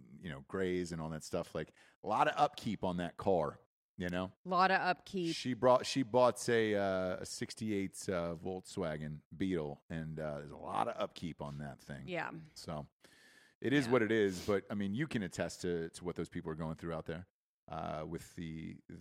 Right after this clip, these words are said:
Speaker 1: especially the salon owners and shit. Like,
Speaker 2: Mm-hmm.
Speaker 1: how do they, how do you stay in business? 'Cause
Speaker 2: You
Speaker 1: I'm assuming you
Speaker 2: don't.
Speaker 1: still have to pay rent, right?
Speaker 2: Yeah,
Speaker 1: Yeah.
Speaker 2: so the salon owners may be able to eke out because they would get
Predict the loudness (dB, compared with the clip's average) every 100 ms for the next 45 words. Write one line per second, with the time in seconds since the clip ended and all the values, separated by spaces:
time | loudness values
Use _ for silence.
0 | -8 -8 -4 -4 -2 -6 -6 -6 -4 -4
1 | -6 -8 -10 -12 -8 -8 -8 -8 -8 -8
2 | -8 -10 -8 -4 0 0 -2 -2 -2 -2
3 | -2 -4 2 0 0 -6 -10 _ -18 -6
4 | -2 0 2 4 2 4 0 0 0 0
5 | -2 -2 0 -2 -2 -2 -2 -4 _ _
6 | -4 0 2 2 -2 -2 2 2 2 0
7 | -4 -12 _ _ -20 -10 -8 -4 -4 -2
8 | -2 -2 -4 _ -6 -2 -2 -2 -2 -2
9 | -4 -4 -4 -4 -4 -2 -2 -2 -4 -8
10 | -10 -10 -4 0 2 0 -4 _ -10 -8
11 | -12 -4 -4 -2 -6 -4 -2 -2